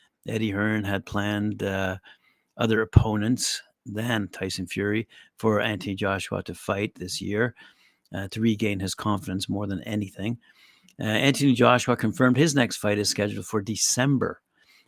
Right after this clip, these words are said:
after he marked his return to the ring with a victory over Jermaine Franklin.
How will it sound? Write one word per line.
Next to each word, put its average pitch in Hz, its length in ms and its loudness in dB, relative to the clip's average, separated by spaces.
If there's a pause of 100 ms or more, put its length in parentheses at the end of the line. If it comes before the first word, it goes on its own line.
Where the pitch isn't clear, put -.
after 110 300 2
he 107 100 0
marked 110 340 4
his 98 160 -4
return 104 300 -2
to 120 100 -4
the 110 80 0
ring 104 160 0
with 113 140 0
a 110 40 -4
victory 101 360 -4
over 101 180 -2
Jermaine 98 320 -4
Franklin. 101 600 -4